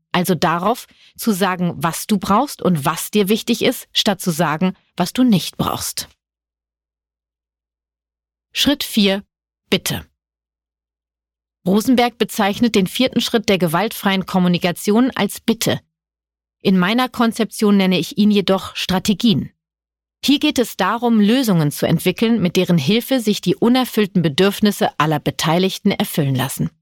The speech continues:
Eine Bitte weist bestimmte Merkmale auf. Sie ist positiv formuliert,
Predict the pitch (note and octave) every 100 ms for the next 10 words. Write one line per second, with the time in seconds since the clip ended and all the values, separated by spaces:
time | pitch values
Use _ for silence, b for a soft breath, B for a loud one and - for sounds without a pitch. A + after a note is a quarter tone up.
0 | _ _ _ _ _ _ _ _ _ _
1 | E3 E3+ D3 A3+ - D4+ G3 E3+ E3 -
2 | F3+ - A#3+ A#3+ B3 G3+ C#3 - C3+ C3
3 | - B2+ - - _ _ _ _ _ -
4 | G3 C#3+ - - - D3+ D3 - G#3+ -
5 | A#3+ B3+ C4 D#4 -